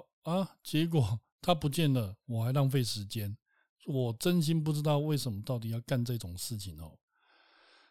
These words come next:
那为什么现在社会会变成这样呢？其实，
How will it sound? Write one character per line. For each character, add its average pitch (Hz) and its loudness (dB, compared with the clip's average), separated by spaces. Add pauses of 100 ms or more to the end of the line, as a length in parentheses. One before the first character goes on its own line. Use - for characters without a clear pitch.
(120)
那 233 6
为 233 8
什 143 4
么 135 6
现 175 4
在 170 6
社 170 4
会 160 4
会 160 4
变 156 2
成 135 4
这 147 4
样 131 4
呢？ 113 -2 (320)
其 151 -4
实， 135 2